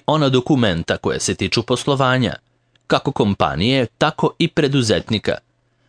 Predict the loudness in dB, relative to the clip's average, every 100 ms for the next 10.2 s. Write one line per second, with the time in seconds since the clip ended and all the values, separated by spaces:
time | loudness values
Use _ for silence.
0 | _ _ _ -2 -2 0 2 2 0 -2
1 | 0 0 -2 -4 -6 -6 -2 2 2 0
2 | -4 -8 _ _ _ _ -2 0 2 2
3 | 0 0 0 0 0 0 2 2 2 0
4 | 0 2 2 2 0 0 0 -2 0 -4
5 | 0 0 0 0 0 0 0 0 0 0
6 | 0 2 0 0 -2 -2 _ _ _ _
7 | _ -10 -2 0 0 0 -2 0 0 2
8 | 2 2 2 -2 -4 _ _ _ _ -2
9 | 0 0 0 0 0 0 0 2 0 0
10 | 0 -2